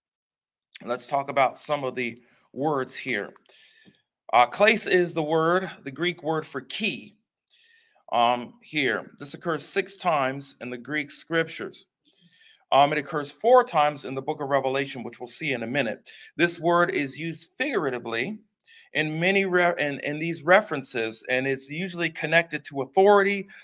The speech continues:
or influence, some type of responsibility, right? Uh, this word can also use to refer to the person who can perform certain acts related to that authority.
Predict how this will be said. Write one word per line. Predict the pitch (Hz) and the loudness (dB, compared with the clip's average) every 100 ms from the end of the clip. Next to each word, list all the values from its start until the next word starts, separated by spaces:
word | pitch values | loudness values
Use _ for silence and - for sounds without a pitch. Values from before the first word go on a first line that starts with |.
| - - | -12 2
or | 135 127 151 | 4 4 2
influence, | 196 202 185 185 190 185 | 0 2 4 4 2 -4
some | 160 | -2
type | 165 151 | -2 -2
of | 135 | -6
responsibility, | - 135 123 127 - 180 196 190 202 202 202 _ _ _ _ - _ _ - | -2 2 2 2 -4 2 4 4 2 -2 -10 _ _ _ _ -20 _ _ 2
right? | 120 135 - - _ _ _ _ - | 4 4 -2 -16 _ _ _ _ 6
Uh, | 147 151 | 8 10
this | 165 165 | 6 -2
word | 156 202 202 | 4 6 6
can | 202 175 | 4 4
also | 185 175 190 | 4 4 0
use | 165 170 185 185 | 0 -2 -2 -4
to | - 160 143 | -4 -4 -4
refer | 135 135 175 185 190 | -4 -4 2 6 6
to | 185 131 | 2 -6
the | 135 | -8
person | - 190 190 180 156 | 0 2 2 -2 -8
who | 147 | -8
can | 151 135 | -8 -10
perform | - 131 214 190 131 131 156 _ _ _ _ - | -12 -4 0 4 4 2 -4 _ _ _ _ -16
certain | - - 202 190 170 165 - | -10 0 2 2 0 -10 0
acts | 180 170 131 - - - - - _ | 4 4 4 -4 -8 -8 -8 -14 _
related | 135 147 165 185 180 151 | -4 0 2 2 2 -2
to | - 147 | -6 -2
that | 139 127 - | 2 2 -2
authority. | 135 151 139 123 101 - | -6 -4 -2 -2 -4 -10